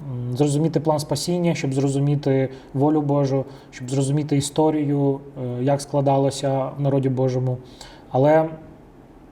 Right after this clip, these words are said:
виконувати ці обряди на сьогоднішній день, мабуть, буде, е, образою для Ісуса Христа, тому що Він є моїм священником, і Він хоче, щоб я вірою е, приходив до нього. М, мені сього-, мені сьогодні не потрібно ніякого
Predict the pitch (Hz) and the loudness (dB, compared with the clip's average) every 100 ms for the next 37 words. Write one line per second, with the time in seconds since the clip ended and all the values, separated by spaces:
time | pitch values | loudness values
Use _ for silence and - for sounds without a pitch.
0 | - - 147 160 202 202 190 - 156 147 | -10 -2 4 6 6 4 0 0 0 2
1 | 151 151 147 147 151 160 151 - 147 143 | 2 2 0 -2 -2 -2 -2 -6 -2 -2
2 | 160 156 143 151 139 143 151 147 147 147 | 0 0 2 2 2 2 2 2 0 -6
3 | - - - - 135 131 131 156 147 165 | -18 -20 -20 -10 -4 -2 0 2 6 6
4 | 175 175 165 160 160 156 - 151 - 151 | 6 2 0 -2 -6 -8 -6 -6 0 2
5 | 147 147 - - - 143 156 - 160 143 | 2 0 -12 -12 -4 0 0 2 2 2
6 | 165 175 156 156 147 147 143 170 175 170 | 0 0 2 2 0 -4 0 0 2 0
7 | 151 147 156 - 170 147 156 151 151 151 | 0 0 0 0 0 -2 0 2 4 2
8 | 175 165 156 147 - - - - - 131 | 2 2 2 0 -4 -16 -20 -10 -2 0
9 | 127 147 143 165 160 156 170 165 151 139 | 2 0 2 4 4 4 4 4 2 2
10 | 143 151 151 151 151 151 156 185 196 170 | 0 0 -2 -2 -2 0 0 2 0 -2
11 | 175 160 165 175 180 170 180 175 175 175 | -2 0 0 0 0 4 4 4 2 2
12 | 175 175 180 165 165 156 156 156 151 147 | 2 0 -2 0 0 2 2 2 0 2
13 | 151 | 2